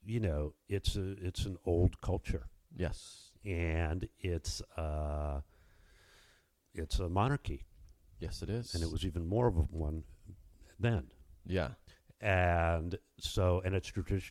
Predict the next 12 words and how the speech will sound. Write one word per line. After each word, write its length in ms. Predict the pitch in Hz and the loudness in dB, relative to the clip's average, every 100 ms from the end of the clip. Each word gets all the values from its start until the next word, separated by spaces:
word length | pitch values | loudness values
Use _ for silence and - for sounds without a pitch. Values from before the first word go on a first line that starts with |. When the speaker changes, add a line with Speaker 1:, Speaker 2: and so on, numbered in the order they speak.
| - | -8
Speaker 1:
traditional 460 | - 104 - 104 | 0 2 2 0
culture. 520 | - 101 95 - 120 131 _ _ - | 0 0 0 0 -4 -4 _ _ -8
Speaker 2:
Mm-hmm. 560 | 76 85 104 _ - | -4 -4 -6 _ -6
Speaker 1:
Um, 720 | 90 85 85 80 80 78 78 - _ _ _ | -2 0 2 0 0 -2 -6 -12 _ _ _
so 640 | - 120 104 104 104 104 - _ | -2 4 6 8 6 4 -2 _
it's 280 | - 104 - | -2 0 -2
just, 480 | - 113 104 - - | 0 4 4 2 -6
you 120 | 110 113 | -4 0
know, 320 | 90 87 98 | 2 0 -2
it's 200 | 101 101 | -4 -4
very 300 | - 90 92 | 0 2 2
different 360 | 90 - - | 2 0 -2